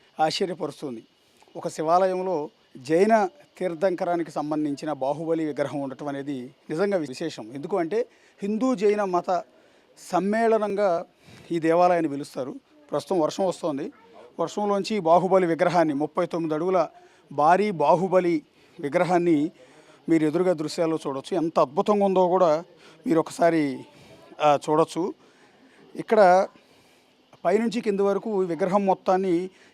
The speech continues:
ఏకశిలతో నిర్మించారు. ఇప్పుడు హైదరాబాద్లో కనుక హుస్సేన్ సాగర్లో ఉన్న బుద్ధ విగ్రహం మాదిరిగా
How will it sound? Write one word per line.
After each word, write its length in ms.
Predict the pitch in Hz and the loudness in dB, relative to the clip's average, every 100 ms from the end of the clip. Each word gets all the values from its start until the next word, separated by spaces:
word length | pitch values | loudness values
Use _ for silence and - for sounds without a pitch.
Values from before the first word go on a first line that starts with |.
| - | -6
ఏకశిలతో 720 | 185 202 226 - 202 202 185 - _ _ _ _ - | -2 -2 -2 -2 -2 0 -2 -4 _ _ _ _ -10
నిర్మించారు. 460 | 175 180 170 165 117 | -4 -2 -2 -6 -8
ఇప్పుడు 260 | - 151 | -8 -2
హైదరాబాద్లో 560 | 160 175 196 190 190 190 | 0 2 4 4 2 0
కనుక 240 | 180 160 | -2 -4
హుస్సేన్ 280 | 170 - 185 | -6 -4 -8
సాగర్లో 380 | 160 311 190 185 | -8 -8 -4 -4
ఉన్న 120 | 175 | -4
బుద్ధ 240 | 151 151 | -4 -2
విగ్రహం 420 | 185 185 180 165 156 | 0 2 2 2 2
మాదిరిగా 560 | 147 160 160 151 147 | 2 2 2 2 2